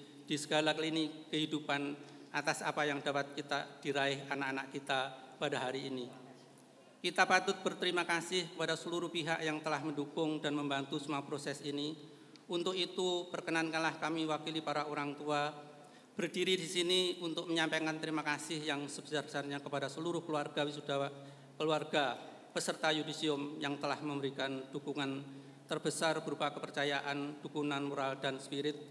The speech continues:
yang menjadikan anak-anak kita senantiasa ingat bahwa mereka ada di sini untuk melaksanakan amanah.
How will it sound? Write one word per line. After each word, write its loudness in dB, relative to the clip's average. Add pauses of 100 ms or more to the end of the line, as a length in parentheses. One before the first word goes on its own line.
(300)
yang 2
menjadikan 0
anak-anak -4
kita -2
senantiasa -4
ingat 0 (560)
bahwa 6
mereka 4 (1200)
ada 6
di 4
sini 6
untuk 0
melaksanakan 0
amanah. 0